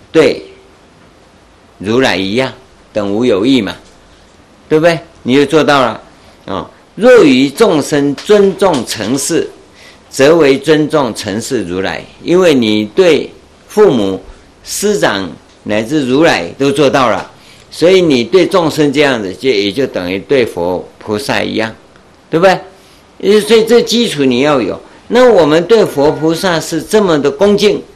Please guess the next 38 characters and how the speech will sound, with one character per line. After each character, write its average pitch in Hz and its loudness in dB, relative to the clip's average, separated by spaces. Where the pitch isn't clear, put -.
那 147 -2
对 151 0
众 135 -2
生 131 -2
也 107 -2
是 127 -10
这 156 -4
么 135 0
的 110 -2
恭 120 -4
敬， 113 -6
这 110 -6
就 104 -4
对 98 -2
了。 80 -10
你 202 2
讲 196 4
反 151 0
过 214 4
来 117 0
是 208 -4
假 160 -2
的， 101 -4
不 160 4
是 202 2
真 214 2
的。 139 0
你 135 2
不 131 0
会 196 4
恭 214 4
敬 202 -2
父 170 -2
母、 98 -6
尊 214 4
重 185 2
父 151 -4
母、 90 -6